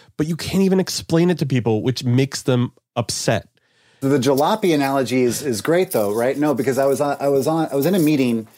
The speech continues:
Speaker 2: and, you know, there was, there was a, a difference of opinion about whether to use a more sophisticated analysis or use the kind of simpler one. And someone said, "Well,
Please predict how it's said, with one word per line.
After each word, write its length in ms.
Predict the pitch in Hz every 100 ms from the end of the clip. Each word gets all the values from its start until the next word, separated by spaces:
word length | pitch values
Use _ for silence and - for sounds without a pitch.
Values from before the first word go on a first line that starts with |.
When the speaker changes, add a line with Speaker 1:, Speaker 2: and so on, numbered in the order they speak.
| - - - - _ _ -
Speaker 2:
and, 580 | 139 135 127 123 117 -
you 60 | 147
know, 100 | 123
there 160 | 127
was, 260 | 123 123 117
there 120 | 131
was 220 | 123 120
a, 120 | 120 104
a 80 | 131
difference 500 | 107 139 - 139 131
of 120 | 113
opinion 680 | 113 - 131 123 110 104 104
about 680 | 104 98 104 101 98 92 - - _ _ _
whether 260 | 127 120
to 60 | 123
use 220 | 117 117
a 40 | 113
more 220 | 113 113
sophisticated 680 | - 110 107 113 110 107 95
analysis 600 | 101 101 101 - 104 -
or 60 |
use 380 | 101 101 95 - -
the 400 | 87 90 101 95 -
kind 180 | 107
of 80 | 98
simpler 360 | - 151 120 98
one. 320 | 82 76 - - - - - -
And 440 | 117 117 117 113 107
someone 300 | - 135 127
said, 280 | - 123 117
"Well, 280 | 127 123